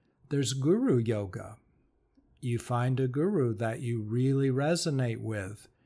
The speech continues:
and you hang around that guru, you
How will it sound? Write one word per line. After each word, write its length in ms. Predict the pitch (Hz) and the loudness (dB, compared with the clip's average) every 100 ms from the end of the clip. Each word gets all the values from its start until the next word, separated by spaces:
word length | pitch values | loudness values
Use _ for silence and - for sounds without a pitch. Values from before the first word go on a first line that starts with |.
| _ _ _ | _ _ _
and 640 | 135 135 131 127 127 123 127 - _ _ _ _ _ _ _ | -2 0 0 0 0 -2 -6 -14 _ _ _ _ _ _ _
you 460 | - 143 139 135 - - _ _ - | -4 0 0 0 -4 -14 _ _ -10
hang 340 | - 165 160 | -4 -2 0
around 420 | 151 147 160 185 | 0 2 2 0
that 240 | 180 143 143 | 0 -2 -2
guru, 360 | 135 123 120 | -2 -2 -2
you 420 | 117 127 127 131 | -2 -2 -2 -8